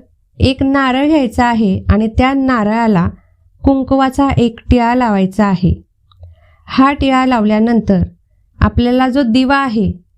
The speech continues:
तो महा-, मारुतीच्या मंदिरामध्येच ठेवायचा आहे. मात्र जो नारळ आहे, तो आपल्यासोबत घरी घेऊन यायचा आहे. ज्या कोणत्या तुम्ही महत्त्वाच्या कामाला जात असाल, त्या कामाला हा घेऊन जायचा आहे. किंवा जर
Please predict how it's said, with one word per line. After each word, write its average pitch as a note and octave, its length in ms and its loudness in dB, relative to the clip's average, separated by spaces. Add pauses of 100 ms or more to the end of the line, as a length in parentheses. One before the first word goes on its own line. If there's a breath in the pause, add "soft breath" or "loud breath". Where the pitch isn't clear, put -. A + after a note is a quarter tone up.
(140)
तो C4+ 320 0
महा-, A3+ 340 0
मारुतीच्या A#3 540 0
मंदिरामध्येच A#3 720 0
ठेवायचा A3 360 0
आहे. G#3+ 120 2
मात्र G#3+ 280 0
जो B3+ 180 2
नारळ A#3 500 0
आहे, G#3+ 280 0 (580 soft breath)
तो B3+ 60 4
आपल्यासोबत A3 920 0 (640)
घरी C4+ 280 2
घेऊन C4+ 340 0
यायचा B3 320 0
आहे. A3 220 0
ज्या A#3 180 0
कोणत्या B3 480 0
तुम्ही A3+ 380 0 (280 loud breath)
महत्त्वाच्या A#3+ 460 0
कामाला A3 400 0
जात G#3+ 220 0 (100)
असाल, A3 380 2 (240)
त्या A3+ 100 2
कामाला G3+ 460 0
हा A3+ 240 2 (260)
घेऊन A3 360 4
जायचा G3+ 460 0
आहे. F#3 320 2 (920 soft breath)
किंवा C4 360 0 (460)
जर A3+ 280 2